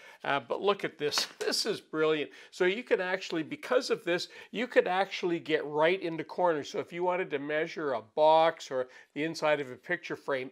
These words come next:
accurately, you could get right into the corners with this. And with that, then you could use, you could, you could still use, uh, uh, spring clamp or a C clamp or anything on there,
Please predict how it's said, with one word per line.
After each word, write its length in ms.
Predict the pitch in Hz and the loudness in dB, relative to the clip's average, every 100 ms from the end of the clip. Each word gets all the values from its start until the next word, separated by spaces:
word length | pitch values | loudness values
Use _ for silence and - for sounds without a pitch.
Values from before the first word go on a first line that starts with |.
| - | 0
accurately, 840 | 160 175 - 156 139 - 139 139 - - - | 2 2 -4 -4 -2 -2 -6 -8 -10 -20 -12
you 140 | 147 165 | -8 -6
could 200 | 151 110 | -6 -4
get 220 | 143 127 | -2 -2
right 360 | 143 175 202 - | 0 2 2 0
into 300 | 175 180 156 | -4 -4 -6
the 120 | 143 | -6
corners 680 | - 165 165 175 170 - | -4 2 4 4 0 -2
with 220 | 147 127 - | -4 -4 0
this. 280 | 147 143 - - - - | 0 0 -6 -12 -10 0
And 260 | 143 147 - _ - | 2 2 -4 _ -14
with 340 | 151 156 - | -4 -2 0
that, 440 | 202 220 170 190 - _ _ | 2 4 4 2 -4 _ _
then 420 | 135 175 185 202 - | 2 4 4 2 -4
you 160 | 190 | -6
could 200 | 180 156 | -4 -6
use, 480 | 139 165 170 165 - | -6 -4 -2 -2 -6
you 120 | 156 143 | -12 -10
could, 220 | 156 - - | -10 -12 -16
you 160 | 151 135 | -14 -10
could 180 | 151 | -8
still 420 | - - 202 220 220 | -6 6 8 8 4
use, 600 | 170 160 160 165 165 - - - _ | 0 0 4 4 2 -4 -14 -20 _
uh, 240 | - 131 127 - - _ _ _ - | -2 0 0 -6 -20 _ _ _ -8
uh, 200 | 139 131 _ _ - | -8 -10 _ _ -16
spring 400 | - - 214 226 | -8 6 8 6
clamp 520 | - 185 180 180 185 | 4 4 6 4 2
or 200 | 156 135 | -2 -2
a 60 | 127 | -2
C 240 | - 208 | -2 -4
clamp 400 | 196 175 160 165 | -4 0 0 0
or 100 | 147 | 0
anything 340 | 165 190 190 151 | 0 0 -2 -2
on 180 | 151 | 0
there, 120 | 151 | 0